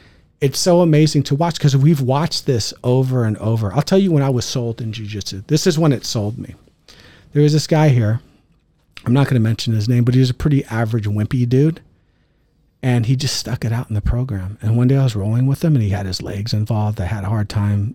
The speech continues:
like, like, passing his guard. And, um, and I realized that if you spend and commit five years to jiu-jitsu and you show up to practice, unlike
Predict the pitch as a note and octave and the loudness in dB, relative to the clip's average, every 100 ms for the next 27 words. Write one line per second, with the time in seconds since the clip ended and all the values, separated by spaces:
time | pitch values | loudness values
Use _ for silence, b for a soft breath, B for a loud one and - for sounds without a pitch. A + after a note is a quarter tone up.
0 | - G2 G2+ _ _ _ _ G2+ G2 - | -8 -8 -8 _ _ _ _ -8 -6 -4
1 | A2 G#2+ A#2 G#2+ G#2 A2+ G2 G2+ A2+ - | -4 -2 -2 -2 -2 -4 -4 -2 -4 -8
2 | b b b b b _ A2 G#2+ G#2+ A2+ | b b b b b _ -2 0 0 0
3 | G#2+ G#2 G2+ A2 _ _ _ - A2+ G#2+ | 0 0 -2 -6 _ _ _ -6 -4 -4
4 | - - A2+ A2+ C3 F#3 B2+ F#2 G2+ - | -8 -6 -4 0 2 2 -2 -6 -10 -10
5 | - - _ _ _ A2+ G#2+ - - E3+ | -12 -16 _ _ _ -4 -2 -4 -4 -4
6 | - - C#3+ A#2+ G2+ A#2+ - A2+ A#2 - | -4 0 0 0 -4 -6 -2 -2 -2 -6
7 | - A#2 A#2+ A#2+ A2+ G2+ A#2 C3+ - - | -4 -2 0 -2 -2 -2 -2 -4 -6 -6
8 | A2 A2 A2+ G2 - B2+ A2+ A#2 - A#2+ | -4 -4 -4 -4 -2 0 2 0 0 -2
9 | - A2 - F#2+ G2+ - C3 - - _ | -2 -6 -4 -4 -4 -2 -2 -4 -14 _
10 | _ _ _ _ _ _ _ _ _ _ | _ _ _ _ _ _ _ _ _ _
11 | C3+ F#3+ G3 D#3 | 2 2 2 0